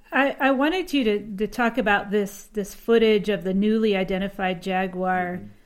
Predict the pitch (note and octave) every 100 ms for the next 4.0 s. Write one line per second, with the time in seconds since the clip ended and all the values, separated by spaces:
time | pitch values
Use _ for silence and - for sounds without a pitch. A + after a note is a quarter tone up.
0 | - - - B3 B3 G#3 G#3+ G#3 A#3+ G#3
1 | F3+ - G#3+ G#3+ G#3 F#3+ F#3 F#3 F#3+ G#3+
2 | F#3+ - C4+ A3+ G#3+ F#3+ G3 G3+ G3+ F#3+
3 | G#3+ F#3+ F#3+ G3 F#3+ F#3+ F#3 F3+ F#3